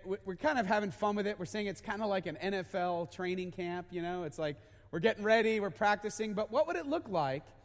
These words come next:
if you practiced making margin, if you practiced doing some things to help you make sure that you have time for Mount Sinai before you're in the middle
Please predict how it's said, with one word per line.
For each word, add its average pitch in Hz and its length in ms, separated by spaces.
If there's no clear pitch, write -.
if 202 180
you 214 160
practiced 240 1080
making 196 400
margin, 180 520
if 180 140
you 208 120
practiced 226 720
doing 220 280
some 233 200
things 165 600
to 202 100
help 254 280
you 240 100
make 220 200
sure 240 720
that 165 120
you 185 120
have 185 160
time 180 280
for 160 120
Mount 147 240
Sinai 117 440
before 185 400
you're 156 160
in 143 140
the 135 80
middle 127 420